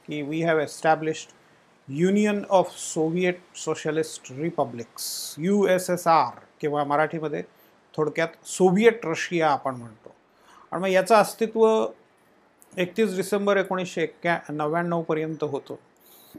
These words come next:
दोन हजार सालापासून आजपर्यंत रशिया आहे. तर रशियाने मग <clears throat> एक संघराज्य स्थापन केलं, अगदी लूज फेडरेशन आहे, म्हणजे रशियाचा त्यांच्यावर फारसा,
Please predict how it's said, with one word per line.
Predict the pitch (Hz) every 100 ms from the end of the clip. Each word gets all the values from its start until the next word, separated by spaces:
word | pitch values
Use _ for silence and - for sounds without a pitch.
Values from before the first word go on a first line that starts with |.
| - _ _
दोन | 170 240
हजार | 226 240
सालापासून | 226 202 208 202 185 214 214 214
आजपर्यंत | 156 165 165 - 175 180 180 175 151 135 - _ _ 135
रशिया | 123 135 - 208 208 196 175 - -
आहे. | 131 131 - - - _ _ _ _ -
तर | 135
रशियाने | 160 - 226 220 220
मग | 214 208 - - _ _ _
<clears throat> | - - - 165
एक | 202
संघराज्य | - - 214 220 262 233 208 220
स्थापन | - 160 165 147
केलं, | 131 131 - - - _ _ _ _ 180
अगदी | 180 214 202 180 - _ _ -
लूज | 175 240 277 226 202 - -
फेडरेशन | 175 165 180 180 175
आहे, | 143 147
म्हणजे | - 147 156
रशियाचा | 151 - 175 175 180
त्यांच्यावर | 175 156 160 165 160 - - - - - - _ _ -
फारसा, | 160 165 - 180 180